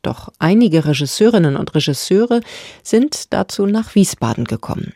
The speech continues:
Unter ihnen die Roma-Filmemacherin Vera Latzkova, die ihren sehr persönlichen Dokumentarfilm Wie ich Partisanin wurde in einer Deutschlandpremiere vorstellt. Sie hat es sich zur Aufgabe gemacht,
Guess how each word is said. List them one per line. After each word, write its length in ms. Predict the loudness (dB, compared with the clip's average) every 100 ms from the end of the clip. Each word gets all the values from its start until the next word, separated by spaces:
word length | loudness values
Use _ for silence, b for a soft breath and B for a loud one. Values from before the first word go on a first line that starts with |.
| _ _ _ _
Unter 380 | 2 4 4 2
ihnen 300 | 2 2 2
die 140 | 2 0
Roma-Filmemacherin 1300 | 4 4 6 4 0 2 2 2 0 -2 0 0 2
Vera 240 | 0 0
Latzkova, 720 | 0 0 -4 -6 -4 -2 -2 -4 B B B B
die 140 | -10 -6
ihren 220 | -4 0
sehr 180 | 2 2
persönlichen 640 | 2 2 4 4 4 0
Dokumentarfilm 1200 | 0 0 -2 -2 -2 -2 -2 -2 -2 0 0 -2
Wie 160 | -2 -2
ich 280 | -4 -4 -6
Partisanin 840 | -8 -2 0 2 2 2 0 -2
wurde 360 | -2 0 0 0 B B B -6
in 140 | -4
einer 200 | -2 0
Deutschlandpremiere 920 | 0 0 0 -4 -4 -2 0 0 -2
vorstellt. 760 | -4 -4 -4 -8 -10 -14 -18 -20 _ _ 0
Sie 140 | 2
hat 140 | 2
es 100 | 0
sich 200 | -2 -6
zur 220 | -4 -2 0
Aufgabe 460 | -2 -2 -4 0
gemacht, 420 | 0 2 0 -2